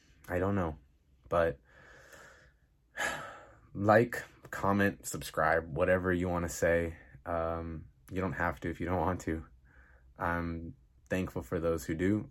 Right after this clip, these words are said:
and I'm thankful for those who don't. Be thankful for life, be thankful for what you got, and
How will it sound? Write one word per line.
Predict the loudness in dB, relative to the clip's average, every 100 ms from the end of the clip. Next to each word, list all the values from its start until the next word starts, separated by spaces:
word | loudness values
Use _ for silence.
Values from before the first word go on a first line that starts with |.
| -10
and | -8
I'm | -6 -8 -8
thankful | -6 -6 -8 -8
for | -4
those | -2 -4
who | -2
don't. | 0 0 -4 _ -20 -20 -20 -20 -20 -20 -20 -20 _ -20 _ -20 -20 _ -20 -20 _ -20 _ _ _ -2
Be | 0
thankful | 2 2 0
for | 2 4
life, | 4 0 -4
be |
thankful | 0 0 0 -4
for | -4
what | -4
you | 0
got, | 0 0 -2
and | -6 -6 -6